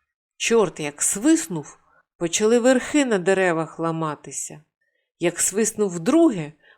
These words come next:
почали з корінням дерева ламатися. Тоді мужик і каже:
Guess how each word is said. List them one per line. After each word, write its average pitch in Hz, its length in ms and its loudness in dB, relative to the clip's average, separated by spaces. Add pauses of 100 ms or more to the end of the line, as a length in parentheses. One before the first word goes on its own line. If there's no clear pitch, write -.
почали 170 480 0
з 226 80 -6
корінням 226 560 0
дерева 214 520 4
ламатися. 165 920 -4 (640)
Тоді 156 280 -2
мужик 233 400 0
і 254 80 -2
каже: 156 640 -2